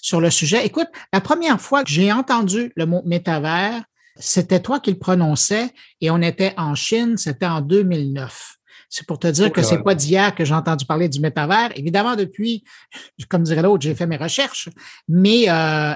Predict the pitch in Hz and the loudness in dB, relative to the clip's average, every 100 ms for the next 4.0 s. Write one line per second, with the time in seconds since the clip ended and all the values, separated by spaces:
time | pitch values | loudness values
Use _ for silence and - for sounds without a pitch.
0 | - 131 214 190 143 330 254 151 - 285 | -6 -2 2 2 2 0 0 -2 -2 -4
1 | - - 185 170 170 151 147 262 262 185 | -4 -8 -4 -4 -2 -4 -2 -2 -2 -2
2 | 180 214 196 - - 294 180 165 185 170 | -2 -2 -2 -2 -6 -2 -2 0 0 2
3 | 175 180 185 247 202 143 135 131 120 123 | 2 2 -2 -2 -2 -4 -4 -4 -6 -8